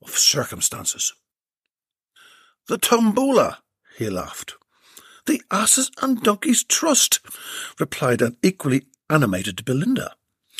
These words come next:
"I had no idea I would ever see you again, but you obviously live and work here." "Why, yes, miss. Are you still a miss? Sorry, I didn't mean to be presumptuous, but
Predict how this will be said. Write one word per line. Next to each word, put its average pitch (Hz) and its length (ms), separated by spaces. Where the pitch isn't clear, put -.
"I 233 60
had 269 180
no 302 220
idea 208 520
I 208 80
would 214 140
ever 240 200
see - 260
you 277 160
again, 302 600
but 262 100
you 302 160
obviously 277 440
live 214 460
and 240 300
work - 440
here." - 440
"Why, 190 160
yes, 165 340
miss. - 360
Are 107 140
you 92 140
still - 340
a 143 60
miss? - 360
Sorry, 160 400
I - 40
didn't 170 400
mean 156 200
to - 120
be 143 180
presumptuous, - 840
but 123 260